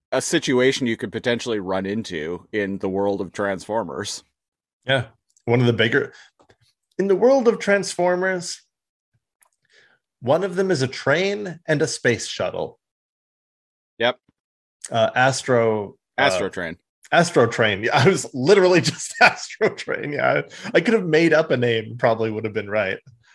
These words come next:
Speaker 2: Um,
Speaker 1: <laughs>
Speaker 2: yeah, he's a train, but, like, he can also just,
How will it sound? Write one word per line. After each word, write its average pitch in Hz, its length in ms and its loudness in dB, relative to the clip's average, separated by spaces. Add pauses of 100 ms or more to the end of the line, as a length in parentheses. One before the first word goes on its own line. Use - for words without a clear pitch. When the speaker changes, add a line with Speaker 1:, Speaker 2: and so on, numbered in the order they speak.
(140)
Speaker 2:
Um, 143 400 4 (180)
Speaker 1:
<laughs> 294 180 4
Speaker 2:
yeah, 175 140 2
he's 123 180 -2
a 127 40 -4
train, 139 400 -6
but, 127 200 -2
like, 120 160 -2
he 110 100 -8
can 123 160 -4
also 123 240 -2
just, 120 320 -8